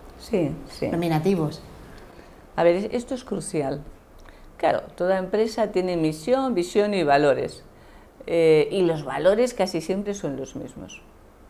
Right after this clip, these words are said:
Speaker 1: Eh, o son unos valores únicos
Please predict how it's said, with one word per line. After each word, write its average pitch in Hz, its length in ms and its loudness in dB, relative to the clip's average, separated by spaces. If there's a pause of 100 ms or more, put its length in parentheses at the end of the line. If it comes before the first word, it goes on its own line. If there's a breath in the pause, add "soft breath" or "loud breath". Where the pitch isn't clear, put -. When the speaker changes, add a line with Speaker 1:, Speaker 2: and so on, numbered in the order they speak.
(760 loud breath)
Speaker 1:
Eh, 151 520 2 (1500)
o 190 80 -4
son 277 260 -4
unos 269 300 -4
valores 175 580 -4 (560)
únicos - 600 -4